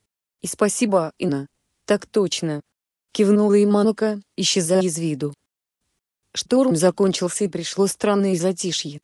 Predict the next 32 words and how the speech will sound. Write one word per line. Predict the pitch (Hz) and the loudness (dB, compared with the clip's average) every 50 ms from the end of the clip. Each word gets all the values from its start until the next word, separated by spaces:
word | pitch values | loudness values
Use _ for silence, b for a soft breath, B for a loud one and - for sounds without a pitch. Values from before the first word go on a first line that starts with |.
| _ _ _ _ _ _ _ _ - | _ _ _ _ _ _ _ _ -4
Пустое | - 202 - - - 233 247 233 202 | -2 -2 -2 -2 0 2 2 4 4
и | 196 | 2
беззвучное. | 175 160 175 151 160 165 185 220 226 - - 175 151 147 143 143 147 - _ _ _ _ _ _ _ _ _ | 2 0 -2 -2 -2 -2 -2 -2 -2 -2 -2 -4 -4 -4 -4 -8 -12 -16 _ _ _ _ _ _ _ _ _
Саски | - - - 247 240 226 - - - 196 | -10 -2 0 0 0 0 0 -2 -4 -2
бродил | 170 185 190 202 180 185 220 240 208 | 0 0 0 0 2 4 4 4 4
по | - 190 202 | 4 2 2
уже | 180 202 190 214 | 2 2 0 -2
ставшему | 202 - - - 180 175 - - - 190 196 190 | -2 -2 -2 -2 -2 -2 -2 -4 -2 0 0 0
высоким | 185 190 190 - - 202 180 - 208 202 208 | 2 0 0 0 -2 -2 -2 -2 0 2 2
лесу, | 208 208 214 214 202 - - 139 - - _ | 2 4 4 2 2 0 -4 -8 -10 -12 _
что | - - - 208 196 | -12 -4 0 0 0
окружал | 180 - - 185 202 185 196 220 208 | 0 0 0 0 2 2 2 0 2
поляну, | - - 175 180 180 196 220 226 214 | 2 2 2 4 4 4 4 4 4
и | 208 202 | 2 2
голову | 185 185 233 285 311 294 254 202 208 | 2 4 4 6 6 6 6 4 4
его | 190 190 196 208 233 | 2 4 4 4 4
посещали | 190 - 208 - - 190 180 - - 240 240 220 | 4 4 0 0 0 -2 -2 0 2 2 2 2
тревожные | - - 202 202 185 185 185 180 180 175 180 | 0 2 2 4 4 4 2 2 2 2 2
мысли. | 185 180 - - - 160 156 151 156 - _ _ _ _ _ _ _ _ | 2 0 0 -4 -6 -10 -12 -12 -14 -16 _ _ _ _ _ _ _ _
Почему | - 190 - - - 196 202 196 202 | -6 -6 -2 0 2 2 2 2 0
слова | 190 - 214 220 214 196 | 0 2 4 4 4 4
Сакуры | 180 - - 180 - - 262 277 233 185 170 - | 2 0 -2 -2 0 2 2 2 4 2 0 0
звучали | 180 180 185 196 - 202 185 180 | -2 0 0 0 0 -2 -2 -2
словно | 170 - - 208 208 190 202 190 | -4 -2 0 2 2 2 2 0
прощание? | - - 180 170 - - 277 302 311 285 226 165 135 139 151 - _ _ _ _ _ _ _ _ _ | 0 0 0 0 2 2 4 4 6 4 4 2 0 -4 -8 -12 _ _ _ _ _ _ _ _ _
Почему | - 196 - - 202 202 202 202 | -8 -6 -4 -2 0 2 2 2
она | 208 214 233 | 4 2 2
больше | 190 175 196 190 - - 190 | 2 2 2 2 2 0 0
не | 190 190 | -2 0
произнесла | - - 202 208 190 175 208 208 - - 240 277 | 0 2 4 4 4 4 2 0 2 2 2 4
ни | 294 262 196 | 4 4 2
слова? | 180 - 185 185 202 330 240 170 156 151 147 | 2 0 0 2 2 2 2 0 -2 -4 -8